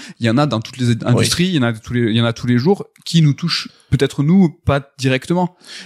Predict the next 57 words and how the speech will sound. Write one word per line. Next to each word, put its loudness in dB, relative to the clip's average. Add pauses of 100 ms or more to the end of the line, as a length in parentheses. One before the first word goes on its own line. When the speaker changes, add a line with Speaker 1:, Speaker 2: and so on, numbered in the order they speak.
Speaker 2:
Ouais, 4
Speaker 1:
Et, 4
Speaker 2:
mais 0
Speaker 1:
euh, -4
Speaker 2:
qui -6
peut-être -8
nous -4
insensibilise 0
aussi, -2
euh. 0 (220)
Speaker 1:
Peut-être, -2
ouais, -4
c'est -12
vrai. -10 (320)
Mais, 2
euh, 2
bon, 0
et -6
pour -14
faire -4
le -4
cynique 2
à 2
deux -2
mille 0
pour -4
cent, 2
et, 2
mais -2
est-ce -2
que -8
tout -12
ça 2
n'était -6
pas -8
prévu -2
aussi ? 2 (240)
Tu 4
vois, 4
est-ce 0
que 4
là, 2 (100)
il -2
y 6
a 8
une 6
phase 2
de 0
silence 0
de -2
Sony 2 (260)
qui -10
était 0
quand 0
même 0 (140)
assez, 2
euh, 2